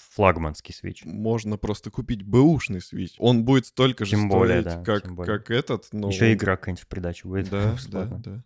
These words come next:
Speaker 1: Знаешь, я бы тоже, наверное, его не взял, тем <laughs> учитывая особенно, что у меня есть оригинальный Switch. Но мне он понравился. Он как, он прикольно выглядит. У него дипад, э, крестообразный, а не, не, не четыре круглые кнопочки. Это намного удобнее.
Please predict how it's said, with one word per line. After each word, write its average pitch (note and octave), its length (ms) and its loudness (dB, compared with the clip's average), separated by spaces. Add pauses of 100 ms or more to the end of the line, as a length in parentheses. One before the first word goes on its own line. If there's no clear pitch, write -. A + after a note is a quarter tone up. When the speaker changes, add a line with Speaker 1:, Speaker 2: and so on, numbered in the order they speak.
(120)
Speaker 1:
Знаешь, B2 540 4
я B2 180 8
бы A2+ 160 4
тоже, A#2 320 6
наверное, F#2 380 2
его E2+ 120 0
не F2 120 0
взял, A#2 320 2
тем G2+ 280 2
<laughs> A2 260 0
учитывая F2 420 0
особенно, F2 340 -2
что - 160 -8
у - 20 -2
меня F2 140 -2
есть - 200 -6
оригинальный F#2+ 420 2
Switch. - 400 -6
Но A2 400 10
мне A2+ 300 8
он B2+ 180 8
понравился. F2 640 2
Он G2 140 0 (200)
как, - 220 0
он D#3 140 8
прикольно A#2 640 4
выглядит. E2 380 -2
У G#2 40 2
него B2 540 6
дипад, A2 680 2
э, G#2 500 -4
крестообразный, G2+ 920 4
а - 20 0
не, E2+ 240 0
не, F#2 260 0 (160)
не F#2+ 200 -2
четыре - 320 -6
круглые F2+ 380 -4
кнопочки. - 440 -4
Это F2+ 140 -2
намного F#2 340 0
удобнее. E2+ 520 -2